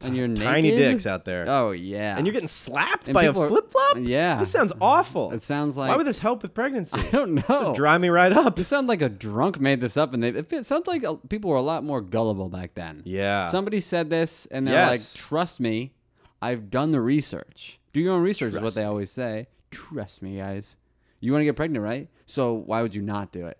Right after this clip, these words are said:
Speaker 2: Yeah,
Speaker 1: It's
Speaker 2: yeah.
Speaker 1: gonna, it's gonna hurt you to try.
Speaker 2: Just a confident
Speaker 1: Is it
Speaker 2: guy.
Speaker 1: gonna hurt you to try?
Speaker 2: Yes, it will a little, 'cause I'm gonna hit you with a flip-flop. <laughs>
Speaker 1: Made from a dead goat that I just skinned by a priest.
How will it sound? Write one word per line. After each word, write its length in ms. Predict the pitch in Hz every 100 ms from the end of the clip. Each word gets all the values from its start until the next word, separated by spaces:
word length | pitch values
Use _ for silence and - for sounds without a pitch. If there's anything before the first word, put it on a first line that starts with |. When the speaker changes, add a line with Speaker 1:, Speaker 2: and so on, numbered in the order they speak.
| -
Speaker 2:
Yeah, 140 | 92
Speaker 1:
It's 120 | 90
Speaker 2:
yeah. 80 | 87
Speaker 1:
gonna, 80 | 135
it's 80 | 110
gonna 140 | 110
hurt 80 | 104
you 80 | 107
to 60 | 95
try. 280 | - 95 98
Speaker 2:
Just 160 | 107
a 40 | 104
confident 540 | - 98 92 98 87
Speaker 1:
Is 80 | 90
it 160 | 85
Speaker 2:
guy. 80 | 85
Speaker 1:
gonna 140 | 139 127
hurt 100 | 123
you 120 | 113
to 100 | 98
try? 320 | 95 92 87
Speaker 2:
Yes, 400 | - 123 160 110
it 60 | 131
will 240 | 123 104
a 20 | 92
little, 380 | 98 87 80 -
'cause 120 | 113
I'm 60 | 104
gonna 120 | 104
hit 180 | 101 104
you 40 |
with 100 | 101
a 20 | -
flip-flop. 480 | 95 - 80 69 _
<laughs> 80 | -
Speaker 1:
Made 240 | 117 139
from 160 | 123 127
a 60 | 113
dead 240 | 110 90
goat 160 | 101 90
that 100 | 90
I 80 |
just 220 | 90 95 -
skinned 260 | 104 95
by 140 | 92 92
a 60 |
priest. 420 | - 82 - -